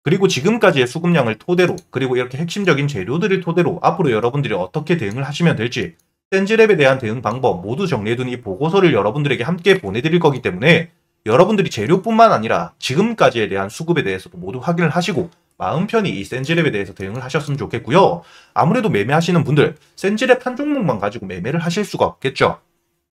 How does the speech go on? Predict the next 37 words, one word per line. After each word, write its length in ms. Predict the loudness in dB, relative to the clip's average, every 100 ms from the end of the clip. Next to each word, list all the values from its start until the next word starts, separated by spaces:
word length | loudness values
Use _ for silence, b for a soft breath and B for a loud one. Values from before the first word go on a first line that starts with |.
| 0
그렇기 240 | 4 4 4
때문에 200 | 4 4
제가 240 | 6 6
여러분들을 440 | 6 4 4 2
위해서 360 | 2 2 2 0
백 180 | -6 0
퍼센트 300 | 0 2 0
무료로 420 | 0 0 -2 -2
매일같이 480 | -2 0 2 0 0
시가 240 | -6 0 0
매수 180 | 0 -2
단타 260 | -2 -2
종목들도 500 | -4 -4 -6 -6 -4
함께 300 | -2 0 6
알려드리고 440 | 6 6 2 -2 -6
있습니다. 480 | -8 -6 -6 -8 _ _ _ 0
제가 120 | 2
지금 200 | 4 2
문자 280 | 2 4 4
발송 280 | 2 0 0
결과 320 | 2 2 2
돌아서 280 | 4 0 0
보여드리고 400 | -2 -2 0 0
있기 140 | -2 -2
때문에 380 | -2 2 0 0
제 140 | -2
이름이 320 | 2 2 2
보이실 280 | 0 -6 -6
거고요. 400 | -6 0 2 2
상단과 480 | 0 2 2 6 6
하단에 380 | 6 2 0 -2
배너가 300 | 0 4 2
움직이고 460 | 2 -2 -2 0
있는 140 | 0 -2
것도 220 | -4 -6
보이실 280 | -6 -4 -4
겁니다. 400 | -4 -4 -6